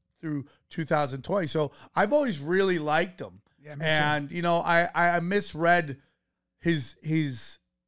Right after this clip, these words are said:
Speaker 1: intentions on the show, and now I'm kind of like, I really like him. I support him a lot.
Speaker 2: Me too.
Speaker 1: And you know what? It sounds like his, you know, Herschel Walker's an interesting guy.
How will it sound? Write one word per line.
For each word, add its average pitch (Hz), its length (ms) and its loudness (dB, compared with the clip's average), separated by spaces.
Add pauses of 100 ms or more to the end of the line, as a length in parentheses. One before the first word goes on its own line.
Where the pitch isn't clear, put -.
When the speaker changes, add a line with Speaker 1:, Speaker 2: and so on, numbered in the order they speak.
Speaker 1:
intentions 165 800 -4
on 139 200 0
the 135 120 -6
show, 139 320 -2
and 135 80 -6
now 139 180 0
I'm 135 160 -4
kind 135 260 -2
of 123 140 -12
like, 127 300 -8 (340)
I 160 40 0
really 254 220 4
like 170 260 2
him. 131 140 -6
I 123 60 -8
support 147 480 -6
him 127 100 -8
a 117 60 -12
lot. 123 420 -4 (160)
Speaker 2:
Me 147 80 -20
too. 143 240 -16
Speaker 1:
And 165 240 0
you 170 80 -2
know 185 140 4
what? 202 280 4 (220)
It 160 80 -8
sounds 190 360 2
like 190 180 2
his, 175 200 -4 (520)
you 214 80 -4
know, 208 160 2
Herschel 254 420 -2
Walker's 165 640 -2
an 143 100 -6
interesting 147 640 -6
guy. 143 400 -4